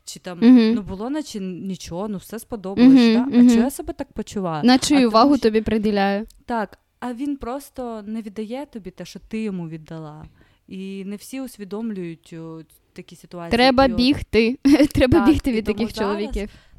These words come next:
Speaker 1: зараз реально, е, я, якщо мені хлопець подобається, я точно з ним не буду спати на перших побаченнях, поки я не зрозумію, що це щось уже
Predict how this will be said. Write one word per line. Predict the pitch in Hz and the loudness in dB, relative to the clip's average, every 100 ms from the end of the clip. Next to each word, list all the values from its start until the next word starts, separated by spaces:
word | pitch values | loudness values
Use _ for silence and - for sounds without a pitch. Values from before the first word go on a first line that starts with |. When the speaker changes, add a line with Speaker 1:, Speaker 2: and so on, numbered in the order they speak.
| - | -14
Speaker 1:
зараз | 214 269 - | -12 -10 -12
реально, | 208 202 240 226 208 196 185 _ 190 180 180 180 175 180 175 | -12 -12 -10 -10 -12 -14 -16 _ -20 -18 -16 -16 -12 -10 -12
е, | 175 156 | -18 -14
я, | 190 202 208 208 208 202 196 _ _ | -12 -10 -10 -10 -12 -16 -20 _ _
якщо | 185 185 - 208 185 - - | -14 -14 -12 -12 -12 -16 -14
мені | 190 180 | -12 -10
хлопець | 220 - - | -14 -14 -16
подобається, | - 165 185 285 285 262 180 | -16 -14 -14 -12 -12 -12 -14
я | 170 | -14
точно | - 208 - 196 | -12 -14 -12 -14
з | 170 | -12
ним | 175 170 | -14 -16
не | 165 | -16
буду | 170 160 | -16 -16
спати | 156 - 170 190 - 160 156 156 - - _ - | -18 -14 -14 -12 -12 -12 -12 -16 -20 -20 _ -16
на | 160 | -12
перших | - - 170 | -10 -12 -18
побаченнях, | - 156 175 220 226 208 190 180 180 _ - - _ | -18 -18 -12 -12 -12 -14 -12 -12 -12 _ -20 -20 _
поки | 175 175 175 | -12 -10 -10
я | 170 165 156 - | -10 -12 _ -16
не | 180 165 | -14 -14
зрозумію, | 170 165 175 208 247 | -16 -16 -12 -10 -10
що | - 180 165 160 156 | -10 -12 -12 -12 -14
це | _ - 170 180 170 160 156 - - | _ -18 -14 -14 -14 -14 -16 -18 -20
щось | - 180 170 | -14 -14 -12
уже | 175 175 165 156 | -14 -12 -12 -12